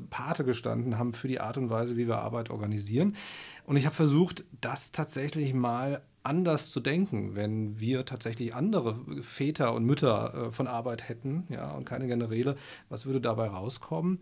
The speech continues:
Und natürlich ist Utopie auch ein Stück weit Kritik, ja, jede Utopie versucht auch ein bisschen die Gegenwart zu kritisieren und da kritisiere ich so ein bisschen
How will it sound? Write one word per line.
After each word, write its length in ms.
Und 100
natürlich 480
ist 180
Utopie 500
auch 180
ein 100
Stück 320
weit 180
Kritik, 580
ja, 280
jede 240
Utopie 460
versucht 360
auch 60
ein 120
bisschen 240
die 80
Gegenwart 560
zu 140
kritisieren 640
und 180
da 160
kritisiere 500
ich 60
so 80
ein 80
bisschen 420